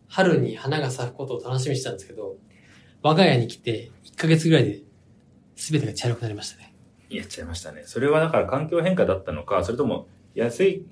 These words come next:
Speaker 2: のはもうだいぶ傷んでて安かったのか、
Speaker 1: いやー、だからね、
Speaker 2: 結果としては。
Speaker 1: 今思うと、まあ、後者？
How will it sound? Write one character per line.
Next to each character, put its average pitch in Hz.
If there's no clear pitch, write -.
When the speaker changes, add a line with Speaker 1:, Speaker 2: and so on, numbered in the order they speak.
Speaker 2:
の 110
は 98
も 95
う 90
だ 127
い 151
ぶ 156
傷 170
ん 160
で 131
て 123
安 110
か 175
っ -
た 160
の -
か、 156
Speaker 1:
い 156
や -
ー、 156
だ -
か 165
ら 151
ね、 151
Speaker 2:
結 156
果 156
と 160
し -
て -
は。 240
Speaker 1:
今 220
思 202
う 190
と、 220
ま 147
あ、 135
後 185
者？ 117